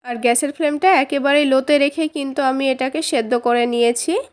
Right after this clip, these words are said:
এবার এটা হালকা একটু সেদ্ধ হয়ে গেছে, এবার এটাকে নাড়াচাড়া করে কিছুক্ষণ আমি কষিয়ে নিয়েছি। তারপর ভেজে রাখা চিকেনটার মধ্যে দিয়ে দিয়েছি। এবার একটু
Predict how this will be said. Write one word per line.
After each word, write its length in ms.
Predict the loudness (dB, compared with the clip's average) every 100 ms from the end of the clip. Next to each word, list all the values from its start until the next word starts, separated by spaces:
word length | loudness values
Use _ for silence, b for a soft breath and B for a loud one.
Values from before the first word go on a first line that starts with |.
| _ _ _ _ -2
এবার 320 | 0 2 0 0
এটা 260 | -2 2 2
হালকা 340 | 2 0 0 0
একটু 200 | -2 -4
সেদ্ধ 340 | -2 -4 0 0
হয়ে 240 | 2 0
গেছে, 280 | 0 -2 0 0
এবার 200 | 2 0
এটাকে 380 | 0 -2 -4 0
নাড়াচাড়া 520 | 4 6 6 2 -2
করে 220 | -2 -2 -2
কিছুক্ষণ 500 | -2 -6 -8 -6 -2
আমি 240 | -2 -2 -6 -8 b b -8
কষিয়ে 380 | -6 -4 -2 -2
নিয়েছি। 400 | 0 -2 -2 -4 -6 _ _ _ _ -4
তারপর 480 | -2 -2 0 2 2 -2 _ _
ভেজে 280 | -4 0 2
রাখা 260 | 2 0 -2
চিকেনটার 560 | -6 -2 -2 -2 -2 -2
মধ্যে 320 | -2 -2 -2
দিয়ে 220 | -2 -2 -2
দিয়েছি। 400 | -2 -4 -2 -2 -2 -8 _ _ _ _ _ _ _ _ _ _ _ _ _ _ _
এবার 240 | -2 -2 -2 -4
একটু 280 | -6 -4